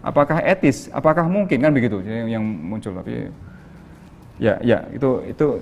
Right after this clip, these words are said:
tidak dalam porsi kita. Tapi ini sekedar mu-, apa, pemikiran yang kemudian muncul. Ya. Jadi itu rupanya tentang teknologi kriogenik saya juga baru,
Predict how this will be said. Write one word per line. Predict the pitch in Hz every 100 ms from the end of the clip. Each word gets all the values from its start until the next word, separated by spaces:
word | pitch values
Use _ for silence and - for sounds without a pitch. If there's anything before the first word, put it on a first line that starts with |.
| 139
tidak | 123
dalam | 104 117 110
porsi | 110 123
kita. | 131 107
Tapi | 110 139
ini | 151
sekedar | 147 123 117 110 - -
mu-, | 127 -
apa, | 113 117 160
pemikiran | 135 127 123 131
yang | 120 110
kemudian | 110 117
muncul. | 117 110 117 98 101 -
Ya. | 87 - - - - - - - - - - - - - - - - - - - - - - -
Jadi | 135 160 175 147
itu | 165 165
rupanya | 143 139 160
tentang | 143 143 143 131
teknologi | 139 143 139 131
kriogenik | 139 139 127 117 - 117 285
saya | 160 139
juga | 120
baru, | 110 113 117 113